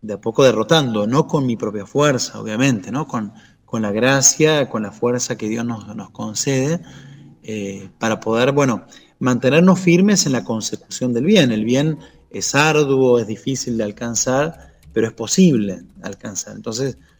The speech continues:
lo que hace la fortaleza o esta agresividad innata que llevamos,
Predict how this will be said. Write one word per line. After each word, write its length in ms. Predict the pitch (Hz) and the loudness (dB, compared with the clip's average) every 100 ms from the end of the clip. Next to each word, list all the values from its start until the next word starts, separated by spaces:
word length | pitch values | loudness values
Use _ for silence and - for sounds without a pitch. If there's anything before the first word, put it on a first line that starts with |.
| _ | _
lo 100 | 107 | -4
que 60 | 117 | -2
hace 180 | 120 143 | 0 0
la 120 | 131 | 0
fortaleza 840 | 123 123 123 123 143 139 - 123 | 0 0 0 4 4 4 2 -2
o 240 | - - 107 | -2 -6 -8
esta 160 | - | -6
agresividad 640 | 120 113 - 113 113 117 | -4 -4 -6 -6 -6 -4
innata 560 | 117 113 131 143 - 117 | -4 -2 0 0 -2 -8
que 100 | 104 | -10
llevamos, 580 | - 113 117 135 151 | -10 -6 -4 -4 -6